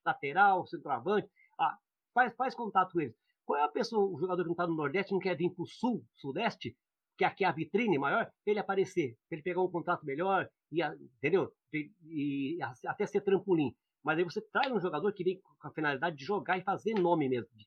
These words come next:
querer aparecer. Que nem o Fábio falou, outro dia eu vi um jogo aí no, no Diadema, né? Eu não lembro o nome do jogador agora. Nós estávamos perdendo de um a zero, a bola saiu pra escanteio,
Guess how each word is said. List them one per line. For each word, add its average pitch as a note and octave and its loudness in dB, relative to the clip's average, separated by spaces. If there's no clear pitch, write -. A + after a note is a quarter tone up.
querer F3 -2
aparecer. G3 -2
Que F3+ 0
nem G3 8
o G3 4
Fábio G3 2
falou, F3+ 2
outro F3+ -2
dia A3 0
eu G#3 -2
vi A#3+ -4
um G#3+ 0
jogo F#3 4
aí D#3 2
no, B2 -2
no A2+ -4
Diadema, G3 2
né? A3 -4
Eu D#3 -6
não E3+ 4
lembro F3+ 4
o - 0
nome E3+ 4
do D3 -14
jogador D3+ -2
agora. D#3+ 0
Nós A3+ -4
estávamos B3+ 2
perdendo A3 8
de G#3 0
um - 2
a C4 6
zero, E3 0
a F3 0
bola A3+ 4
saiu A3+ 4
pra C4 4
escanteio, G#3 2